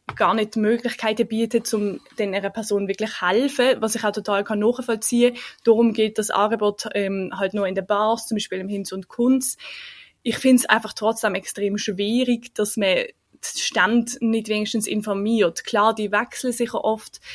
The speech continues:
aber trotzdem ist es irgendwie nicht besonders fair, weil ich finde, die Leute sollten irgendwie, also s-, erstens mal sicher können, dann einer Person, die wirklich Hilfe braucht, sagen, „Hey, gang doch in die Bar zumindest.“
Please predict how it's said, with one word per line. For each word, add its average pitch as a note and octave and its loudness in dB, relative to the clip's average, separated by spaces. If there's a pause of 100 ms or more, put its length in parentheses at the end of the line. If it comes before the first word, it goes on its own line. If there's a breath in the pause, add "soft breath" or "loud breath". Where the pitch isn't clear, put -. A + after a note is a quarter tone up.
(220 loud breath)
aber G#3 -2
trotzdem G#3 0
ist G3 -4
es - -2
irgendwie A3+ 0
nicht G#3+ 0
besonders G#3 -2
fair, G#3 2
weil G3+ 2
ich G#3 -2
finde, G#3 -2 (100)
die G#3 -2
Leute G3+ -4
sollten G#3 0
irgendwie, G3+ 0 (160 loud breath)
also A3 -2
s-, - -2
erstens A3+ -2
mal G3+ 0
sicher B3 2
können, G#3 -2 (360 loud breath)
dann G3 2 (140)
einer G#3+ -4
Person, A3+ 0
die G3+ 0
wirklich G#3 0
Hilfe A3 0
braucht, - -2
sagen, G3 2
„Hey, G#3+ 2
gang G3+ 0
doch G3+ -2
in G3 -6
die F#3 -4
Bar A3 6
zumindest.“ B3+ -2